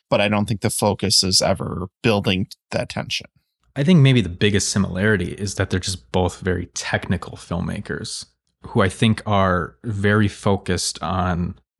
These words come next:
Speaker 2: the image and replicating an image they have in their head. And I, both filmmakers storyboard extensively.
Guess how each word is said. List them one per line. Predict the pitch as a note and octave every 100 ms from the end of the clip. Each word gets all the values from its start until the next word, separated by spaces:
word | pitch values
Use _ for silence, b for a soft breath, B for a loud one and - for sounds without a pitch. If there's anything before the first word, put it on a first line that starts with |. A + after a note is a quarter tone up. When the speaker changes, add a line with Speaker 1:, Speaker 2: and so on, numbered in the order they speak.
| B2+ G#2+
Speaker 2:
the | F#2+ -
image | G#2+ F#2+ E2 - - - -
and | G2+ F#2 F2 E2 - _ -
replicating | G#2 G#2+ A#2+ - G2+ F#2 F2+ -
an | G2+ F#2+
image | G2 F#2 F2
they | E2+
have | E2 F#2+ F2+
in | D#2+
their | -
head. | - A#2+ F2 F2
And | F#2
I, | F#2+ -
both | G#2 -
filmmakers | - G2+ G2 F2+ F#2 F2 - - - _ -
storyboard | - - G#2 F#2 E2 E2+ - - - _ -
extensively. | G2+ - G2+ F#2 - - E2 F2